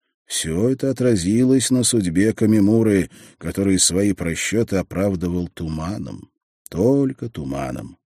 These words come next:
Теперь адмирал Тога был вынужден ослабить свою эскадру, чтобы усилить эскадру Камимуры для противоборства с бригадой владивостокских крейсеров. В результате резко снизилось боевое напряжение у стен Порт-Артура,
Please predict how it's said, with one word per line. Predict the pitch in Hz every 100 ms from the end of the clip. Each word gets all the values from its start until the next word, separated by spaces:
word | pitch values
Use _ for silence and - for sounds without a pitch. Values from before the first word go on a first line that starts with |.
| _ _ _ _ _ _ _ _ _ _
Теперь | - 95 - 120 165
адмирал | 135 117 123 139
Тога | 117 143 143 131
был | 127 113
вынужден | 123 147 131 123 127
ослабить | 117 - 78 87 123 110 98
свою | - 87 90 98 127
эскадру, | 113 - 127 127 139 147 - - -
чтобы | - 113 92
усилить | 87 80 80 80 87
эскадру | 95 - 92 92 98
Камимуры | - 113 135 160 127 69 - _ _ _ _
для | 127 170
противоборства | 170 139 165 160 156 160 117 117
с |
бригадой | 95 120 120 131 120
владивостокских | 110 110 107 110 104 - 95 - 92 87
крейсеров. | - 87 85 92 82 - - _ _ _ _ _ _ _
В | -
результате | 104 104 107 - 147 127
резко | 127 143 - 127
снизилось | - 120 131 120 113 90
боевое | 95 113 113 120
напряжение | 113 101 101 98 123 117 107
у | 98
стен | - 110 110
Порт-Артура, | 95 104 92 101 92 - 120 73 60